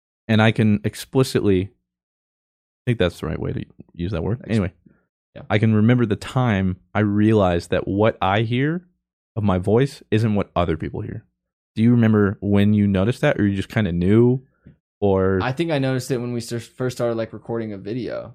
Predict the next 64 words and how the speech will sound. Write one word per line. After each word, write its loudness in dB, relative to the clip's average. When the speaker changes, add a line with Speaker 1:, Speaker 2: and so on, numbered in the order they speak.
Speaker 2:
Like, -8
I -6
think -6
when -6
I -6
Speaker 1:
Oh, 6
so -2
Speaker 2:
sent -6
Speaker 1:
that 0
late. -2
Speaker 2:
Yeah, -2
well, -4
well, -4
I, -8
I -4
guess -6
I -2
didn't -2
really, -4
like, -2
listen -4
to, -10
like, -6
my -8
voice -6
that -6
way, -6
but, -8
like, -6
when -10
the -8
Dream -2
Team -2
was -4
popular -4
and -8
people -4
were -4
hearing -2
my -4
voice -6
and -12
I -8
was, -12
like, -10
able -6
to, -10
like, -8
okay, -12
people -8
are -4
hearing -12
me, -8
and, -10
like, -12
now -6
I'm, -6
like, -8
really -6
listening -6
to -4
me, -4
and, -6
like, -12